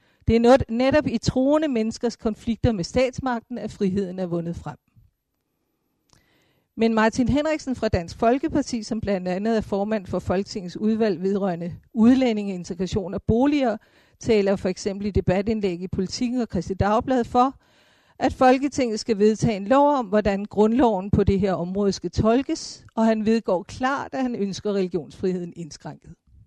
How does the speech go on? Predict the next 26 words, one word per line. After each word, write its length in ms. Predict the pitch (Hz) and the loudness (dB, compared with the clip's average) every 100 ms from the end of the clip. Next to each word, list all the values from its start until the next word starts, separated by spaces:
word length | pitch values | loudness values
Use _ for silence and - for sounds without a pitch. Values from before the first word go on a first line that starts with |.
| _ _ _ _ _ _ _ _ _ _ _ _ _ _ _ - - _ _ _ _ - | _ _ _ _ _ _ _ _ _ _ _ _ _ _ _ -20 -20 _ _ _ _ 0
Det 80 | |
er 40 | 247 | 4
således 360 | 285 285 277 | 6 6 6
også 240 | 285 285 294 | 4 4 4
Martin 320 | 285 277 247 | 2 2 2
Henriksen, 520 | 277 302 302 - 254 | 2 2 0 -2 -2
der 100 | 233 | 0
fra 200 | - 214 | 2 0
sin 400 | 214 220 202 180 - - _ | 0 -4 -4 -8 -12 -16 _
formandspost 880 | 233 262 277 - 220 190 - - - _ _ _ _ - | 0 2 -2 0 0 0 -4 -12 -12 _ _ _ _ -4
ganske 340 | 220 240 254 | -2 -2 0
usædvanligt 600 | 233 226 233 262 285 269 | 0 2 2 2 0 0
har 80 | 226 | 2
anmodet 440 | 196 220 226 214 | 0 0 2 2
Folketingets 640 | - 190 214 247 233 190 214 | 2 2 0 -2 -4 -4 2
lovsekretariat 960 | 214 269 - 294 254 - 220 196 175 | 4 4 2 -2 -4 -2 -2 -2 -2
om 160 | 170 202 | -4 -6
at 40 | |
udarbejde 640 | 185 214 233 226 196 180 196 | -2 2 4 2 -2 -4 -6
et 100 | 190 | -6
notat 500 | 185 - 262 262 - | -8 -2 0 0 -2
om 140 | 233 | -4
forståelsen 680 | 214 208 208 170 180 - 202 | -2 -2 0 0 -2 -6 -8
af 180 | 196 185 | -8 -4
grundlovens 720 | 190 185 196 170 165 - - | -2 0 0 -2 -4 -14 -6
religionsfrihedsbestemmelser. 1300 | 190 175 170 139 175 165 160 - 175 147 104 156 160 | -4 -2 -4 -4 -4 -4 -4 -10 -10 -10 -12 -14 -14